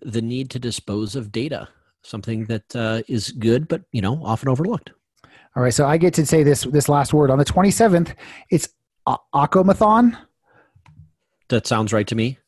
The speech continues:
Speaker 2: Acomathon. What is Acomathon?
Speaker 1: Uh, that is a great question. Um, I am clicking on the link.
Speaker 2: Yeah, so
Speaker 1: Uh,
Speaker 2: this
Speaker 1: I
Speaker 2: is,
Speaker 1: know it
Speaker 2: this
Speaker 1: is Acomathon twenty twenty.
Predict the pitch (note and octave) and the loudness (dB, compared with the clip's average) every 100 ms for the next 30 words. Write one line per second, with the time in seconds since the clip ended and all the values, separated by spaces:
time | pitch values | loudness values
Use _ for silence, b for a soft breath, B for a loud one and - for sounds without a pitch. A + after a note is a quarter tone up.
0 | _ - C#3+ - D3 B2+ C3+ A#2+ G#2+ A2 | _ -2 0 2 2 2 2 2 0 -4
1 | - _ D3+ E3+ E3+ E3 E3+ D3 - B2 | -14 _ 2 4 4 4 2 2 0 0
2 | A2+ - _ _ _ B B B B B | -2 -6 _ _ _ B B B B B
3 | - A#2+ A#2+ A#2 A2 A2 G#2 A#2 A2 G#2+ | -4 0 0 0 0 0 0 0 -2 -2
4 | A2 A2+ A2 C#3 D3 - C#3 C#3+ - A2+ | -2 -4 -4 -8 -8 -8 -10 -12 -12 -6
5 | G#2 G2+ G2 G#2+ A2 A2 - A#2 B2 A2+ | -4 -4 -6 -6 -4 -6 -6 -8 -6 -6
6 | A2 G#2+ D3+ A#2+ - b b - D#3 G#2+ | -4 -4 -6 -8 -16 b b -2 0 0
7 | G2 G3+ G#3 A#2+ B2 - G#2+ - A#2 A2 | 0 0 0 0 2 2 0 -4 -4 -4
8 | C3 A#2+ A#2 A#2+ A2+ G#2+ - A#2+ G#2+ - | -4 -4 -4 -4 -6 -6 -6 -6 -6 -6
9 | B2+ D#3 C3+ | -8 -6 -10